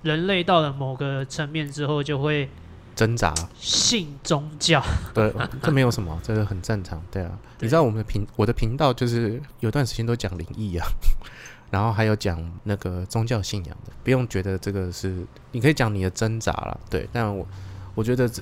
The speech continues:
Speaker 2: 你刚刚讲这个历程啊，我也觉得很有趣。那我，但是我要先做一个开场，哈。
Speaker 1: 好，来。
Speaker 2: 哎，欢迎收听恰吉老罗的演员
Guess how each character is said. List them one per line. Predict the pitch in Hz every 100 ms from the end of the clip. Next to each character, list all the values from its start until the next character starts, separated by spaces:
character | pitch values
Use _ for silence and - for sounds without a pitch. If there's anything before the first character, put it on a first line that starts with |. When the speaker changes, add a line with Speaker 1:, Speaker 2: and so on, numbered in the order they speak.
| -
Speaker 2:
你 | 120
刚 | 117 147
刚 | 160
讲 | 151 92
这 | 117
个 | 120
历 | 117 151 110
程 | - 85 -
啊， | 87
我 | 101 117
也 |
觉 | -
得 | 85 90
很 | 85
有 | 90
趣。 | 82 - 82 - - -
那 |
我， | 113
但 | 107 139
是 |
我 | 123
要 | 98
先 | 110 113
做 | 113
一 |
个 | 87
开 | - 87
场， | 90 - - -
哈。 | 87 87 -
Speaker 1:
好， | 156
来。 | 147 147 -
Speaker 2:
哎， | -
欢 | 113 175
迎 | 151 117
收 | 143
听 | 135 127
恰 | - 123
吉 | - 95
老 | 87 82
罗 | 87
的 | 87 92 87
演 | 82 87
员 | 87